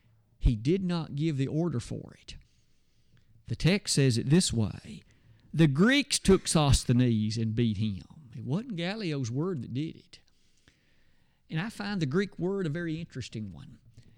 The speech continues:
The word that's used here for beat is not an official governmental scourging of any kind.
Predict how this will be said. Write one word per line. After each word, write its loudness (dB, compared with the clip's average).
The -2
word -4
that's -6
used -4
here -2
for -8
beat 2
is -2
not -4
an 0
official -2
governmental -4
scourging -4
of -6
any -4
kind. -12